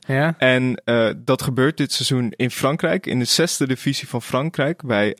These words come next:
Speaker 2: A G Caen. Eh, mogen alle supporters, het zijn er <laughs> een stuk of tweeduizend,
Speaker 1: <laughs>
Speaker 2: die bepalen met z'n allen de opstellingen, de tactiek, alles. En, eh, ik heb er zelf aan meegedaan, een paar wedstrijden.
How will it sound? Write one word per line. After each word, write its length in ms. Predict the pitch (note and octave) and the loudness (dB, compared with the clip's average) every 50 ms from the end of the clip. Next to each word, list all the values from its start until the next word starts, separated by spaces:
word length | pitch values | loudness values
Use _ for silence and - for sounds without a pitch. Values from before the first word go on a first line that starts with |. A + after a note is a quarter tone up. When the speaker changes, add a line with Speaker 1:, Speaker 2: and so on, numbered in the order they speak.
| - | 0
Speaker 2:
A 120 | B2 B2 B2+ | 0 0 2
G 260 | A#2 B2+ B2 A#2 A2 | 2 2 0 0 0
Caen. 380 | - - A2 G#2+ B2+ F#3+ A#3 - _ _ _ _ _ _ _ _ | 0 0 0 0 0 -2 -4 -6 _ _ _ _ _ _ _ _
Eh, 160 | - A#2+ A#2+ | 0 0 2
mogen 340 | A#2+ A#2+ B2 C3 - - - | 2 2 2 2 0 0 0
alle 180 | - B2+ C3 | 2 2 2
supporters, 600 | B2 - - C3 - C3+ C#3 D#3 - D#3 D3+ - | 0 -2 -4 -2 0 0 0 0 0 -4 -4 -4
het 200 | - A#2+ - - | -6 -8 -6 -4
zijn 200 | - B2 G#2+ G#2+ | -2 -2 0 0
er 220 | - C3 B2+ - - | 0 0 -2 -4 -10
<laughs> 100 | - _ | -20 _
een 100 | _ C#3+ | _ -4
stuk 180 | B2+ - D#3+ - | 0 0 0 0
of 100 | - - | -2 -8
tweeduizend, 760 | - - C#3+ C#3 C3+ B2+ A#2+ A#2 C3+ D#3+ - - F3+ F3+ - - - - - | -2 2 4 4 4 4 4 4 4 2 2 0 -2 -2 -4 -6 -10 -12 -8
Speaker 1:
<laughs> 180 | - - D3+ | -4 -2 2
Speaker 2:
die 120 | - D3 C#3+ | 2 2 2
bepalen 420 | C#3 D#3+ - - E3+ F3 F3 E3 | 2 2 4 4 4 4 4 4
met 180 | D3 C#3 C#3 - | 2 2 2 2
z'n 100 | - D3+ | 2 2
allen 400 | C3+ B2 C#3 C3+ C3 B2 A#2+ A#2 | 4 4 4 4 4 2 2 2
de 120 | B2 - | 0 2
opstellingen, 680 | - D3 D#3+ - - - D#3+ C#3 C3+ C#3+ C#3+ C#3 C3 | 2 2 2 2 0 2 2 4 4 2 2 2 2
de 140 | B2 B2+ A#2+ | 0 -2 0
tactiek, 500 | - - C3 - _ - D#3+ D#3 D#3 - - - - | 0 -2 -2 -2 _ -2 -2 0 0 -6 -8 -2 0
alles. 460 | - C3+ D3+ D#3+ F3+ G3 - - - | 2 2 4 2 0 0 -2 -4 -4
En, 420 | - - A#2+ A#2+ A#2+ A#2+ A#2+ - | 0 2 2 2 2 0 -2 0
eh, 260 | - A2+ A2+ A2 F#2+ | 2 2 2 2 2
ik 80 | - - | 0 -2
heb 120 | - - | -2 -2
er 60 | - C3+ | 0 2
zelf 280 | C#3 C3+ B2+ B2+ - | 2 2 2 0 -2
aan 180 | - - B2+ B2+ | 0 0 2 4
meegedaan, 600 | A#2+ A#2+ C3+ D3+ - - C3 C3 B2 C#3 E3 E3 | 4 4 2 2 0 0 0 0 0 0 -2 -4
een 120 | - C3+ | -6 0
paar 200 | - C3+ C3 C3+ | 2 2 2 4
wedstrijden. 640 | C#3 C#3 C3+ - - - C3+ C3 C#3+ D3 E3 G3+ | 2 0 0 -2 -2 0 2 2 2 2 0 -2